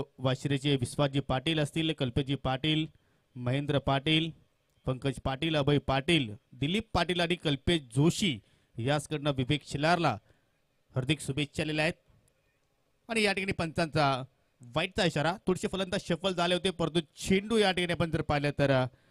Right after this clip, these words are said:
डावे स्टिकच्या थोडंसं मात्र या ठिकाणी दुरून जातोय. वंत्र धावेडी इथे मात्र या ठिकाणी बीसीसी बोरली संघाचं खातं ओपन, अ, होत असताना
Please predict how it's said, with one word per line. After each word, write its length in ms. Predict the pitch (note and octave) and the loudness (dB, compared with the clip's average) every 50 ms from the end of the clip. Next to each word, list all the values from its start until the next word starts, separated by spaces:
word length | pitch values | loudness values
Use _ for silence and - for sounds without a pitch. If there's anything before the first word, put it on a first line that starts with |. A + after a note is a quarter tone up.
| _ _ _ - | _ _ _ -6
डावे 240 | - C3 C#3 C#3+ D3+ | -4 -2 -2 -2 -4
स्टिकच्या 540 | - - E3+ F3 E3 - - E3+ C#3 A#2+ A2+ - - - _ _ _ _ | -4 -4 -4 -4 -4 -4 -2 -2 -2 -2 -4 -6 -12 -20 _ _ _ _
थोडंसं 420 | - F#3 G#3+ A3+ A3+ A3 - G3 E3 | 2 4 6 6 4 4 2 0 0
मात्र 200 | E3+ E3 E3 D#3+ | 0 0 2 2
या 80 | D#3+ | 2
ठिकाणी 200 | D3+ D3+ D3+ D3 | 4 4 2 2
दुरून 280 | C3+ C#3 C#3 C#3 C#3 C3+ | 4 2 2 2 2 2
जातोय. 280 | C#3 C#3 - C3+ D#3 E3+ - _ _ _ _ _ _ _ _ _ _ _ _ _ _ _ _ _ _ _ _ _ _ _ _ _ _ - | 2 2 2 2 0 0 -2 _ _ _ _ _ _ _ _ _ _ _ _ _ _ _ _ _ _ _ _ _ _ _ _ _ _ -10
वंत्र 400 | A#2 A2+ C3+ C#3 C#3 - D3+ D3 | -2 0 0 0 0 -2 -4 -4
धावेडी 320 | C3 B2 C#3 C#3+ D3 D3 | -2 -2 -2 -2 -2 -2
इथे 140 | C#3+ - D3 | -4 -4 -4
मात्र 240 | C#3+ C#3+ C#3 - C#3+ | -4 -4 -2 0 0
या 100 | C#3 C#3 | 0 0
ठिकाणी 320 | C3 C3 A#2 D3+ D3+ D3+ | 0 -2 -2 -2 -2 -2
बीसीसी 400 | C#3 C3 C3 - D3 C3+ C3+ C3+ | -2 -4 -4 -4 -4 -4 -4 -2
बोरली 280 | C3 C3+ C3 B2 C#3 C3+ | 0 0 0 0 0 -2
संघाचं 480 | - C#3 C3+ C#3 C#3+ C#3 - D3 C#3 C3 - | -2 -4 -2 0 0 2 2 0 0 0 -2
खातं 280 | - D3 C3+ - - D#3 | -4 -6 -4 -2 0 0
ओपन, 360 | C#3+ C#3 B2+ - D3+ D3 D3 | 0 0 0 0 0 2 2
अ, 160 | C#3+ C3+ C3 - - _ _ _ _ _ _ _ - | 2 2 0 -2 -4 _ _ _ _ _ _ _ -4
होत 200 | C#3+ C#3+ - C#3 | -4 -2 -2 -4
असताना 400 | C3 B2 - - C#3+ C#3 D3+ | -6 -4 -4 -2 -2 0 0